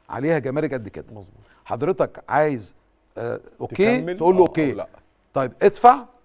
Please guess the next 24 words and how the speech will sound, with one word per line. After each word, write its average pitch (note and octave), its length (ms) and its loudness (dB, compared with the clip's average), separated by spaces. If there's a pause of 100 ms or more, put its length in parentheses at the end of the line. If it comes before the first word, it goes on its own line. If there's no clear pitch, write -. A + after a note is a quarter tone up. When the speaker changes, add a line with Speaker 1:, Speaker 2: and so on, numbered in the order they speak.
Speaker 1:
تدفع E3+ 260 0
أونلاين D#3 440 4 (680)
سواء C#3 160 2
بكريدت C3+ 320 -6
كارد C#3+ 220 0
أو A#2 60 -2
بحساب - 220 -12
Speaker 2:
مظبوط. B2 140 -4
Speaker 1:
تحويل D#3 200 -4
بنكي، G3+ 380 0 (600)
يقول E3 120 2
لك: D#3 140 0
"طيب A#2+ 220 2
عايز F3+ 280 0
تستلم F3 520 0 (480)
ال-، C3 500 -2
الشحنة D#3+ 360 -2
دي C3 300 -4
في - 100 -16
الجمرك A#3 400 4 (680)
ولا G3 360 4
تستلمها G3 420 -2
في C#3 100 -8
مخازنك؟" D3 380 -4